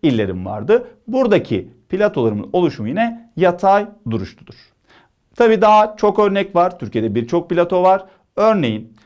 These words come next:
özellikle Ege, İç Anadolu gibi bölgelerin arasında bulunan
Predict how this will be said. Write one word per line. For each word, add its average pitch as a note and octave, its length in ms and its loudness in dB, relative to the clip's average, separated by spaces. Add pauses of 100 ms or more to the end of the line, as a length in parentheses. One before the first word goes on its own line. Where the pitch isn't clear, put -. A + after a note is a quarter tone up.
(240)
özellikle F3+ 840 0
Ege, E3+ 500 0 (300)
İç G3 180 -6
Anadolu E3+ 360 0
gibi C3+ 440 -2 (300)
bölgelerin C3+ 680 0 (180)
arasında E3 680 -2
bulunan G#2 380 -6